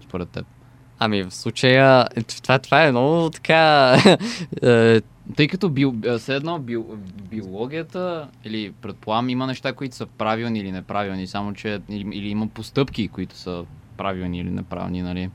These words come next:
Speaker 1: Само че това не е ли все едно е-, етически,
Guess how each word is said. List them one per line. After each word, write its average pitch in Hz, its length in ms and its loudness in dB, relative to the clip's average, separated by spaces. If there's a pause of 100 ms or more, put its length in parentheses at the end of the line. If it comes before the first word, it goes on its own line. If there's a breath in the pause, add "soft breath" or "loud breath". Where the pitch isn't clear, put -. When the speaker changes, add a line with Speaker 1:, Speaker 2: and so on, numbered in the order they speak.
(380 loud breath)
Speaker 1:
Само 120 260 0
че 117 340 0 (460 loud breath)
това 113 160 0
не 110 140 0
е 110 40 0
ли 120 240 2
все 127 140 -2
едно 123 180 0
е-, 117 240 -4
етически, 110 720 -6